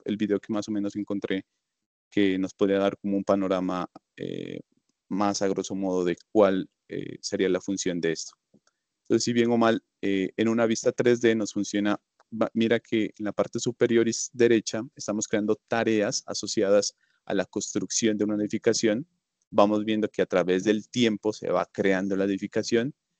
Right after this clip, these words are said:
y en las, y en las gráficas de, de la derecha inferior vamos viendo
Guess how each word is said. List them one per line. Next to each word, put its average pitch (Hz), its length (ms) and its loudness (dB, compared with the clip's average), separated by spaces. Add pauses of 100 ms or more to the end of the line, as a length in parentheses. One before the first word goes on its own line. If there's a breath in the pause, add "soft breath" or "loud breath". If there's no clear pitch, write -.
(120)
y 156 160 0
en 147 160 2
las, 147 440 0 (260)
y 147 160 0
en 139 80 2
las 135 180 -2
gráficas 131 760 2 (220)
de, 98 720 -2 (240)
de 104 120 0
la 101 120 0
derecha 104 680 0 (240)
inferior 120 560 2
vamos 107 360 -4
viendo 110 340 -2